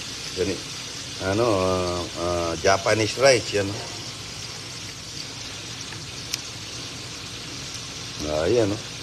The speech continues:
Mahanghang sa luya. Walang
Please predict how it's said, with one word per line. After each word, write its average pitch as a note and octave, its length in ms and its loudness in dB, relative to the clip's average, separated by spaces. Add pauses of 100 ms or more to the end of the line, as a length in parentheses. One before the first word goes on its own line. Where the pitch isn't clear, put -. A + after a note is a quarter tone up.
(960)
Mahanghang D#2 760 4
sa F2 160 8
luya. C3 360 8 (2250)
Walang D#2+ 340 6